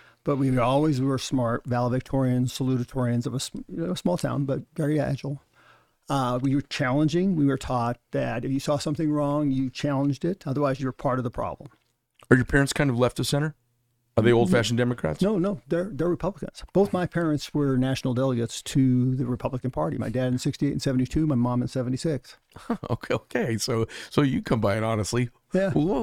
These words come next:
Speaker 2: what, where did the others get their indoctrination
Speaker 1: We don't know.
Speaker 2: from?
Speaker 1: Th-, that, that's part of the frustration that we see, Greg. We don't know.
Speaker 2: Are there other, are there a couple other right-wingers of the kids?
Speaker 1: Yeah, my, I have a, a younger brother that is on our side,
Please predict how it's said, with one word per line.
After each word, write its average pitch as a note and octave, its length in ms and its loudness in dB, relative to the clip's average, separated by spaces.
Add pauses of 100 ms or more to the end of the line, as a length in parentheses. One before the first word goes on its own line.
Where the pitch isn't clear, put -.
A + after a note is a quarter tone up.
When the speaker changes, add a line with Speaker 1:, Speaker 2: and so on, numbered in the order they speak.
Speaker 2:
what, D3 420 0
where E3 140 4
did E3+ 100 -4
the E3 80 4
others E3+ 260 2
get C3 220 0
their B2 160 4
indoctrination A2 560 2
Speaker 1:
We D4 60 6
don't F4 180 4
know. F3 340 4 (220)
Speaker 2:
from? D3+ 100 0
Speaker 1:
Th-, F#3 120 -2
that, F3+ 240 4
that's F3 200 2
part G#3 280 2
of F#3 40 -2
the D#3+ 80 -2
frustration C3+ 640 -2
that A#2 140 2
we B2+ 100 2
see, C3+ 240 0
Greg. B2 300 -4
We D3+ 100 2
don't D3 220 2
know. C3+ 180 -2 (160)
Speaker 2:
Are C3+ 100 8
there C#3+ 240 10
other, C#3 360 6
are A#2 120 6
there A#2 200 4
a G#2 40 2
couple B2+ 300 2
other C3 180 6
right-wingers C3 580 2
of A#2+ 140 0
the A#2+ 60 -6
kids? D3+ 380 -2 (200)
Speaker 1:
Yeah, F#3 200 6
my, C3+ 340 2
I C#3 60 -6
have C3 180 0
a, C3 220 0
a B2+ 40 0
younger C#3 260 4
brother C3+ 320 0
that B2+ 200 0
is B2+ 240 -2
on B2+ 180 0
our A#2+ 160 -2
side, C3 400 -4